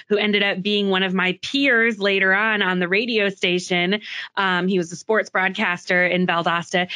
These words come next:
He told me, "If you're just here to work on E S P N, you might as well change your major because they only accept four people,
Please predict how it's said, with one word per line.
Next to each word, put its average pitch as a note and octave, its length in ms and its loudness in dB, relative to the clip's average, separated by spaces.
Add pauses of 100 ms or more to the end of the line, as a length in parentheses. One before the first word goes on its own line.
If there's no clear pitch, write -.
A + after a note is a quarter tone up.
(140)
He A3 180 0
told G#3+ 220 0
me, G#3 180 2
"If F#3+ 120 -2
you're A#3+ 180 2
just B3+ 180 0
here C4 240 2
to A#3+ 100 2
work A3+ 240 2
on A3 200 0
E A#3+ 180 -2
S A#3 180 -2
P A3+ 260 0
N, G#3+ 440 2 (220)
you B3 140 2
might A3 180 2
as A3 100 -2
well G#3+ 160 2
change A3 380 0
your G#3 100 2
major G#3 380 2
because F#3+ 380 0
they G#3+ 180 0
only G#3 300 0
accept G3 440 -4
four A3 320 2
people, G#3+ 640 -4